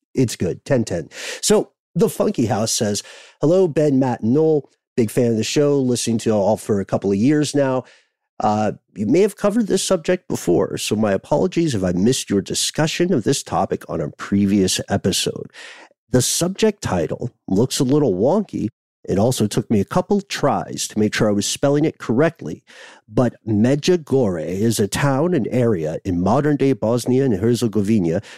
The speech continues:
where a group of children claim to have been visited by visions of Mary, the mother of Jesus Christ, since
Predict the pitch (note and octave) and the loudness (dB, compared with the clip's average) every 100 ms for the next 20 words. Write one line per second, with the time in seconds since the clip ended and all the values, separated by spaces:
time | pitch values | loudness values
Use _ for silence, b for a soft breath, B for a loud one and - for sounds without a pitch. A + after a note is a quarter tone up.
0 | B G2+ A2 G2+ - G#2 F2 G#2 G#3+ - | B 0 2 2 0 -2 0 0 0 0
1 | - - A3+ - - _ _ - A#2 C3+ | -2 0 0 -2 -8 _ _ -2 2 4
2 | C#3 - A#2+ G#2+ F2 G2 F2 F2 B2+ C#3+ | 2 2 2 2 0 -4 -4 0 0 0
3 | D#3 F#3+ F3+ - D#2+ F2 A#2+ C3+ C3 G#2 | 2 0 0 -4 -4 -2 0 0 0 -2
4 | - - F2 D#2+ F2 F#2 A2 D3 F#3+ - | -4 -6 -6 -2 0 2 2 2 0 -2
5 | E2+ F#2 A2+ B2+ D3+ C#3+ - A2+ G#2 A2+ | -2 0 0 2 -2 -2 -2 0 0 -2
6 | - - D#3+ E2+ - - b b - - | -2 0 0 0 -4 -10 b b -6 0
7 | C3 C3 - | 2 0 -2